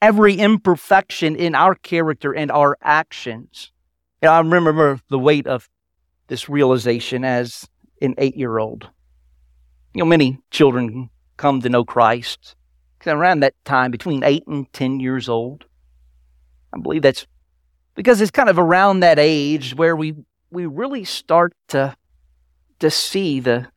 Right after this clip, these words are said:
conviction of our sins. We also been around long enough to realize the hopelessness of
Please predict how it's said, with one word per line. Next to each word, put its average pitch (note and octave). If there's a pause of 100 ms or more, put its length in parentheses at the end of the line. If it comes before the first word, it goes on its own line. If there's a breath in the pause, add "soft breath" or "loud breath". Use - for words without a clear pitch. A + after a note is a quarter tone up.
(160)
conviction A#2+
of A#2
our B2
sins. - (1300)
We -
also C#3+ (1040)
been F#3+
around D#3+
long C#3+
enough C3+
to C#3+
realize B2+
the C3
hopelessness -
of C3